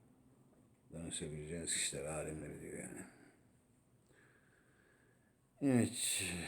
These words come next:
başka ne yapacağız? Savaş aşaması. Olmayabilir. Tanıyab-, tanınabilirim. Öyle bir söylenti var çünkü gidişatta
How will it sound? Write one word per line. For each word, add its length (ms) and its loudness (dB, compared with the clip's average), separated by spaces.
başka 580 2
ne 180 -4
yapacağız? 420 -8
Savaş 680 -6
aşaması. 680 -6
Olmayabilir. 920 2
Tanıyab-, 460 -2
tanınabilirim. 720 -4
Öyle 220 -4
bir 60 -12
söylenti 480 -6
var 220 -2
çünkü 200 -10
gidişatta 520 -12